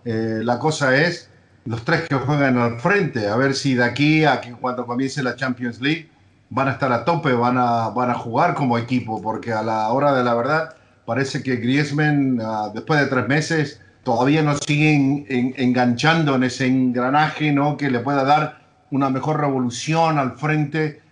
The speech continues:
en el ataque de sus movimientos que hacía cuando estaba en el Atlético de Madrid, que jugaba por todos los, los lados de la cancha, eh, para crear fútbol y hacer goles.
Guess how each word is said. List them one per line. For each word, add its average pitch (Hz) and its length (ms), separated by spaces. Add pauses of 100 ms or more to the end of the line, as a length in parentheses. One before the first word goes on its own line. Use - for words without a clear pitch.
en 120 140
el 131 100
ataque 151 460
de 131 80
sus 131 160
movimientos 127 600
que 135 100
hacía 151 340
cuando 131 220
estaba 143 220
en 139 60
el 131 100
Atlético 135 500
de 123 80
Madrid, 123 340
que 147 60
jugaba 135 380
por 117 180
todos 160 220
los, 117 720
los 117 240
lados 147 260
de 127 60
la 123 100
cancha, - 520 (300)
eh, 110 840
para 127 240
crear 135 280
fútbol 160 360
y 131 60
hacer 127 260
goles. 151 420